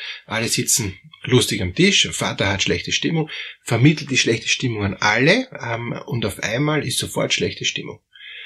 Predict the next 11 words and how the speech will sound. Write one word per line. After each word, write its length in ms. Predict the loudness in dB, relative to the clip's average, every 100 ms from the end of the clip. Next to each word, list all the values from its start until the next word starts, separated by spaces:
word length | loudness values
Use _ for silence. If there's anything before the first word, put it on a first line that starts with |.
| -18 -20 _ _ _ _ _ _ _ _ 0
Dann 180 | 0 2
braucht's 440 | 2 2 -2 -4
eine 220 | 0 2
Person, 600 | 2 0 4 4 4 0 -14 -8 -4
die 80 |
in 80 | -2
der 100 | 0
Lage 380 | 0 0 0 0
ist 280 | 0 0 -2
zu 120 | -2
sagen, 400 | 0 0 -2